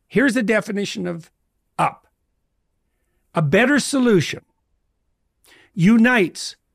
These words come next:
more situations and people across broader spans of time.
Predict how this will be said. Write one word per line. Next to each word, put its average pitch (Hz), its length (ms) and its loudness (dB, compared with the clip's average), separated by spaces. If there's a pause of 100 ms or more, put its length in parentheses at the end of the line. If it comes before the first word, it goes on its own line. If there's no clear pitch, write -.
(220)
more 208 380 4
situations 226 960 -2
and 240 300 0
people 208 560 -4 (260)
across 208 420 -4
broader 208 600 2
spans 202 500 -2
of 202 160 -10
time. 147 360 -2